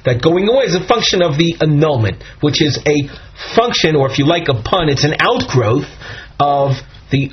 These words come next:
owner having been torach. We continue in the Gemara. Question: V'chol heicha de kotorach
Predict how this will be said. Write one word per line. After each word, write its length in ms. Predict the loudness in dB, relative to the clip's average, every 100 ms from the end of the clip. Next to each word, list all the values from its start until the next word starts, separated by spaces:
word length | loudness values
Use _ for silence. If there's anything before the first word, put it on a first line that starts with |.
| 0
owner 440 | 2 2 2 2
having 480 | 2 2 2 0 2
been 240 | 0 0
torach. 680 | -4 -2 -2 -2 -8 -14 -18 -20 -20 -20 -20 -20 -20 -20 -20 -20 -20 -20 -20 -2
We 120 | 0
continue 480 | 0 -2 0 0 2
in 340 | 0 0 2
the 280 | 2 2 0
Gemara. 540 | 2 2 2 0 -2 -8 -20 -20 -20 -20 -2
Question: 560 | 0 0 -2 -4 -6 -14 -20 -20 -20 -2
V'chol 440 | -2 2 2 2 4
heicha 420 | 4 2 0 0
de 140 | 0
kotorach 840 | 0 -2 2 2 2 0 -2 -8